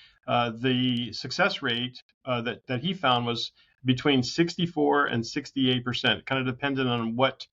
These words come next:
uh, what method was used, 'cause there's different methods. Injection, there's a, there was a cream, there was a,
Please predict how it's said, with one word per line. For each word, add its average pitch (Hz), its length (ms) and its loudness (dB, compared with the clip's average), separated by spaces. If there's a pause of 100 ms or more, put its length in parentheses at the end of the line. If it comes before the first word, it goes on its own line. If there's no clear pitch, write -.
(480)
uh, 117 200 0
what 127 240 -2
method 135 420 2
was 113 200 -4
used, 104 180 -4
'cause 120 160 -6
there's 120 300 0
different 135 300 0
methods. 117 420 0
Injection, 135 680 0
there's 110 320 2
a, 110 200 -2
there 113 100 -2
was 113 180 -2
a 104 140 0
cream, 139 580 -4
there 117 140 2
was 117 220 -2
a, 110 340 0